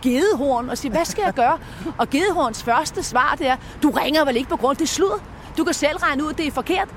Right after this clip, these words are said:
Speaker 1: Han har rodet rundt i papirerne. Bang, så lægger han på. Og så tredive gange ringer Jäger så op til Ziegenhorn, og til sidst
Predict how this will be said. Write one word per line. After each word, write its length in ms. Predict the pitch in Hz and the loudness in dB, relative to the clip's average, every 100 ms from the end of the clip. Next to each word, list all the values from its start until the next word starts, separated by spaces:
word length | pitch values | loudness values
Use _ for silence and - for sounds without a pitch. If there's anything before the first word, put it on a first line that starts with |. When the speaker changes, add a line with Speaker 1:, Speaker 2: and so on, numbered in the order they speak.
| - | -8
Speaker 1:
Han 160 | - 262 | -2 2
har 60 | 285 | 2
rodet 300 | 247 277 240 | 4 2 2
rundt 180 | 277 | 0
i 40 | 339 | -2
papirerne. 560 | 285 - 294 302 320 - - - - - | -2 0 2 2 0 -4 -10 -14 -8 -4
Bang, 260 | - 277 - | -2 -2 -4
så 120 | 269 | -2
lægger 240 | 262 247 | 0 0
han 100 | 247 214 | -2 -2
på. 180 | 226 233 - | 0 -2 -4
Og 60 | 269 | -12
så 120 | - | -10
tredive 420 | - 226 330 370 | -2 0 0 0
gange 300 | 240 196 254 240 | 0 0 -2 -4
ringer 160 | 214 269 | -2 -4
Jäger 320 | 214 214 285 | -4 -4 -2
så 140 | - 233 | -2 0
op 200 | 208 - | 0 -4
til 120 | 233 | -10
Ziegenhorn, 560 | - 233 262 240 214 214 | -6 -4 -2 -2 -2 -2
og 100 | 262 | -4
til 100 | 277 | -4
sidst 420 | 320 302 - | -2 -2 -6